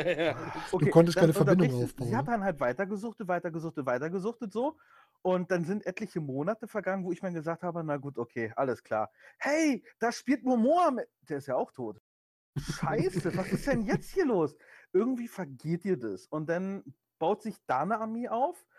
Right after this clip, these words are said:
Speaker 3: Du weißt, im Norden herrscht, herrscht ein Dämon, im Süden hast du eine neue Armee. Mann,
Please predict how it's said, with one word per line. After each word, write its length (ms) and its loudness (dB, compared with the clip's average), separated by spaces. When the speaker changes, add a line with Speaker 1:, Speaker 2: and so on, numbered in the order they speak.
Speaker 3:
Du 100 -4
weißt, 360 0
im 180 -4
Norden 380 2
herrscht, 480 -4
herrscht 360 -4
ein 80 -14
Dämon, 540 0
im 180 2
Süden 480 -2
hast 240 -6
du 40 -4
eine 140 -2
neue 300 2
Armee. 460 -4
Mann, 340 -8